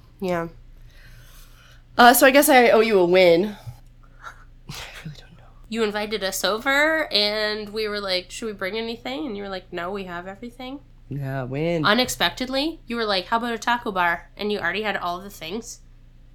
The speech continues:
Speaker 1: That's pretty impressive.
Speaker 2: We did have to stop and get flour tortillas and sour cream.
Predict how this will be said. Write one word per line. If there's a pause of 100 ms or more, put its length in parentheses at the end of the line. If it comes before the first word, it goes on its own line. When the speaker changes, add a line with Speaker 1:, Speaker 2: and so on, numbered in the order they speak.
Speaker 1:
That's
pretty
impressive.
Speaker 2:
We
did
have
to
stop
and
get (580)
flour
tortillas
and
sour
cream.